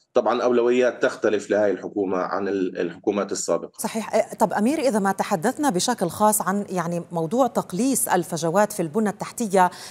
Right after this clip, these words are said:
Speaker 2: في البلدات العربية، في المجتمع العربي، بدون أدنى شك هو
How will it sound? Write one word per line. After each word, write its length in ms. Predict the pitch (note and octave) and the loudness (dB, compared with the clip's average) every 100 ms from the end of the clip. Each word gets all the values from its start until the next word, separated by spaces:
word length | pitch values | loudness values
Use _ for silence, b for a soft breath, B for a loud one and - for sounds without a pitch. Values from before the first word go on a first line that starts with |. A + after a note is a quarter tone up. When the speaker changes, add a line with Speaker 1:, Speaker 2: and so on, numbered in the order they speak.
| B | B
Speaker 2:
في 400 | - G#3 G#3+ F#3+ | -4 0 2 0
البلدات 480 | F3+ F3 D#3+ A3+ A3+ | 0 0 4 2 4
العربية، 460 | G3 F#3 F3 G3 | 2 2 0 0
في 120 | F#3+ E3+ | 0 0
المجتمع 460 | F3 G#3+ - E3+ | -4 -4 -2 0
العربي، 360 | D#3+ A3+ B3 G#3 | 2 2 2 0
بدون 260 | F3+ F#3+ | 0 0
أدنى 240 | A3+ G3 G3+ | 0 -2 -2
شك 220 | B3+ - | -4 -2
هو 300 | A3+ B3 | 2 6